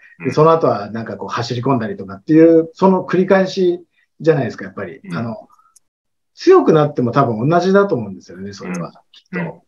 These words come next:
Speaker 2: それや-、やんなきゃいけないことはやんなきゃいけないんで、だ-、多分あると思うんで、まあ、
Speaker 1: はい。
Speaker 2: その繰り返しをこう、いかにこう、このグループに入っていただいた人にこう、やって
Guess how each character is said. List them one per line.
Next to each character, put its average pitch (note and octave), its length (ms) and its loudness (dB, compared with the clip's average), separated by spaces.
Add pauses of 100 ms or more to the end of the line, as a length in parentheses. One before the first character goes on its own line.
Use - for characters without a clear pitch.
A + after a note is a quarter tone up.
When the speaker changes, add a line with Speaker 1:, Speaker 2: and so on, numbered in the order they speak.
(260)
Speaker 2:
そ F3+ 100 -4
れ F3 100 6
や-、 E3 180 4
や F#3 100 2
ん G3+ 40 4
な G#3+ 80 2
き G3 80 2
ゃ - 20 4
い C3+ 40 0
け C#3+ 100 0
な C3 120 -2
い - 20 -4
こ D3 120 2
と - 60 2
は B2+ 60 2
や A#2+ 60 0
ん - 20 -2
な B2 80 -2
き G#2+ 80 -6
ゃ F#2+ 40 -6
い F#2 40 -10
け G2 120 -10
な G2 140 -10
い F#2+ 60 -12
ん F2 80 -18
で、 F2+ 140 -16
だ-、 - 200 -12
多 E3+ 100 0
分 C3 100 0
あ C3 80 2
る A#2+ 80 0
と A#2 100 -8
思 - 140 -18
う - 60 -20
ん - 60 -20
で、 F2 300 -10 (220)
ま - 100 -4
あ、 - 20 -2
Speaker 1:
は G3+ 60 -2
い。 A#3+ 40 4
Speaker 2:
そ C4+ 40 4
の C#4+ 80 2
繰 C4+ 160 2
り C#4+ 100 6
返 D4 200 4
し C#4+ 140 0
を B3 100 6
こ B3+ 100 4
う、 F#3+ 40 6
い F3+ 60 0
か A3 140 4
に D#3+ 140 0
こ - 360 2
う、 - 40 -18 (480)
こ E3 120 4
の D#3+ 440 4
グ F3+ 120 6
ル A#3 80 6
ー A#3 40 0
プ F#3 80 -2
に C3+ 80 -4
入 F3+ 120 2
っ F#3 40 -4
て D#3+ 80 -4
い B2 60 -2
た D3 100 2
だ D#3 100 6
い D3 100 4
た D3 140 2
人 D#3 220 2
に C3 180 -2
こ B2+ 100 -6
う、 B2 60 -4
や A#2+ 120 -4
っ A#2+ 100 -12
て D#3+ 400 2